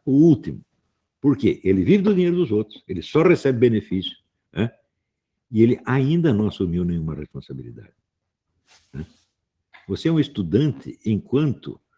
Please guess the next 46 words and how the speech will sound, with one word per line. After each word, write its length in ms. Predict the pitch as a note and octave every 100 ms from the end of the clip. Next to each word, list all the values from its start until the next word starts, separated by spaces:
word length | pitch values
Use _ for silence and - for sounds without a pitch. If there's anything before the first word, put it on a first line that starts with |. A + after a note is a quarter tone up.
| _ _ _
tudo 380 | F#3+ A3+ D#3+ A#2+
na 140 | G2
sua 240 | - G2+
vida 400 | D#2 A#2+ B2 - -
é 80 | F#2
brincadeirinha, 1000 | G#2 A#2 A2+ G#2+ A2 G2 F#2+ D#2+ B1+ _ _ _ -
né? 100 | G#2+
O 40 | - _ _ _ _ _ _ _ -
que 120 | F3+
que 120 | F#3
é 20 |
a 20 |
escola? 340 | F3 - A2+ F#2
A 20 |
escola 280 | A2 C3 C3
é 20 |
um 60 | D3
teatro, 440 | D3+ G#2 - - _ _ - _ - - _ _ _
onde 200 | G#2+ G2
os 80 | F2
problemas 380 | F2+ G2 F3 D#3+
que 80 | C3
você 200 | G#2 F#2
vai 100 | F2+
enfrentar 340 | E2 D#2+ B2+
não 100 | C#3
são 140 | B2+
problemas 380 | D#3+ C#3+ A2 G2+
reais, 360 | E2 C2 - - _ - - -
são 160 | F#3+
problemas 360 | F3+ C#3+ G2+ A2
montados 680 | B2 F#3+ F#3 G#2+ F#2 C3 D#3+
para 200 | C#3 G#2
o 40 |
seu 160 | - F2
aprendizado. 600 | - E2 C3 D#3 F2+ - _ _ _ _ _ _ _ _ _ _ _ _ _ _
Não 100 | D2
é 60 | C#3+
isso? 240 | - - _ _ _ _ _ _ _
Isso 220 | F#3+ F#3+
é 40 | F3
assim, 280 | - F#3
por 300 | - - -
exemplo, 140 | C#3+ B2+
se 60 |
você 480 | D3+ D#3 D#3+ C#3+ -